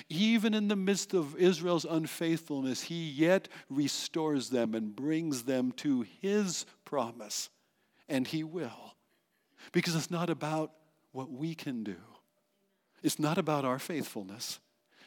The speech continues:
It's about God's faithfulness. God has promised us that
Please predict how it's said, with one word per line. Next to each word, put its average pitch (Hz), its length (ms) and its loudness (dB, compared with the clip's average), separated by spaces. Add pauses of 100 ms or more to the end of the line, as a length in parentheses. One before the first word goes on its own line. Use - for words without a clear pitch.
(120)
It's - 200 -2
about 110 380 -2 (440)
God's 107 320 -4
faithfulness. - 800 -10 (3750)
God 147 100 6
has 139 140 4
promised 127 420 0
us 110 240 2
that 107 280 2